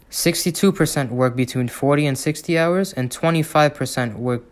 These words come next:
between sixty and eighty hours a week. This is a lot more than the average employee.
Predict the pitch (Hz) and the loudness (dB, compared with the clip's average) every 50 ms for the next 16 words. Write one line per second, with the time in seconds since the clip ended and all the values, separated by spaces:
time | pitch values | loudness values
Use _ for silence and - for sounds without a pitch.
0 | _ - 131 117 - - 127 120 117 - - 147 147 - - 135 123 - 131 135 | _ -6 -6 -4 -4 -2 -4 -2 -2 -2 -4 -4 -4 -2 -2 -2 -2 0 2 2
1 | 131 127 120 120 117 113 110 110 117 117 113 98 - - - _ _ _ _ _ | 4 4 4 4 2 2 0 -2 -2 -2 -2 -4 -6 -10 -20 _ _ _ _ _
2 | _ _ _ _ _ _ _ _ _ _ - _ _ _ - 127 123 - 151 143 | _ _ _ _ _ _ _ _ _ _ -20 _ _ _ -6 -4 -2 0 2 4
3 | 131 131 139 151 156 135 135 135 135 135 127 123 120 120 120 120 107 120 123 120 | 4 6 6 6 4 4 2 0 0 2 2 2 2 0 0 0 0 0 0 0
4 | 117 117 110 - 113 110 - - 113 110 113 120 120 107 | 0 -2 -4 -4 -6 -6 -4 -4 -4 -2 -2 -2 -4 -6